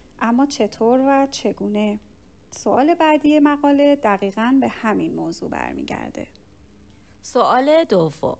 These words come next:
Speaker 2: چطور می‌تونیم ارزش‌های فردی خودمون رو از بین بیشمار ارزشی که تو دنیا وجود داره تشخیص بدیم و لیست ارزش‌هامون رو بنویسیم؟
Speaker 1: اگه یه قلم و کاغذ آوردین، بریم سراغ سوالات.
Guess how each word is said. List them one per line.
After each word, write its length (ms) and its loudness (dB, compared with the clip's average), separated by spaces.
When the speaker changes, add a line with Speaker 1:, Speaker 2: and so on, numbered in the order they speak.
Speaker 2:
چطور 440 0
می‌تونیم 420 0
ارزش‌های 680 -4
فردی 560 -6
خودمون 500 -2
رو 220 -6
از 180 -6
بین 260 0
بیشمار 600 -4
ارزشی 520 -6
که 100 -6
تو 120 -12
دنیا 460 -8
وجود 280 -12
داره 220 -6
تشخیص 520 -6
بدیم 300 2
و 160 2
لیست 280 -4
ارزش‌هامون 840 0
رو 280 -2
بنویسیم؟ 840 -6
Speaker 1:
اگه 220 2
یه 80 2
قلم 380 0
و 40 -4
کاغذ 400 -2
آوردین، 600 0
بریم 180 6
سراغ 380 2
سوالات. 760 -8